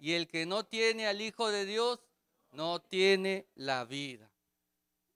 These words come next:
Y entonces nos lleva a un nivel más. Gracias a ese testimonio, gracias a que Jesucristo llegó a este mundo y gracias a que hemos nacido de nuevo, tenemos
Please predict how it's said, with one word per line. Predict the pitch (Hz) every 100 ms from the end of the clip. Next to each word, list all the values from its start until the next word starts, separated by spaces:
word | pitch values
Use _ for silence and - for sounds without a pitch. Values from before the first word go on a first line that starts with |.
| _ _ _
Y | 139
entonces | 139 202 208
nos | 190 170
lleva | 156 190 196 196 _ _ -
a | 139
un | 151 165 170
nivel | 160 143 147 139
más. | 131 135 120 - _ _ _ _ _ _ _ _ _
Gracias | 143 156 196 202 - 190 175 170
a |
ese | 160 160
testimonio, | 156 143 _ 143 143 147 139 120 - _ _
gracias | 131 170 202 202 220 180
a | 160
que | - 147
Jesucristo | 147 - 147 185 180 190
llegó | 165 151 170
a |
este | 165 170
mundo | 170 180 185 147 - _ _
y | 175 170
gracias | 175 226 240 233 233 190
a | 180
que | 185 185
hemos | 208 226 185
nacido | 175 - 220 220
de | 196
nuevo, | 208 269 285 311 285 _ _ _ _ _
tenemos | - 120 135 135 135